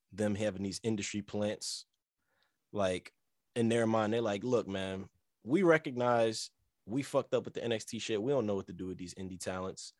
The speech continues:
We wanna start over and do our own thing, N X T two point oh,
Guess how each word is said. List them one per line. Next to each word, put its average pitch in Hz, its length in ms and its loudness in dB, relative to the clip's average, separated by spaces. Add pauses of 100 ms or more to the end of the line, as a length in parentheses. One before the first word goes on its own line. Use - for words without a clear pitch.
(160)
We 247 100 2
wanna 214 200 8
start 160 280 4
over 170 320 4
and 160 80 0
do 185 120 4
our 170 140 8
own 180 220 4
thing, 104 280 -2
N 135 80 2
X 156 120 -2
T 170 100 -4
two 156 180 -12
point 165 180 2
oh, 123 300 4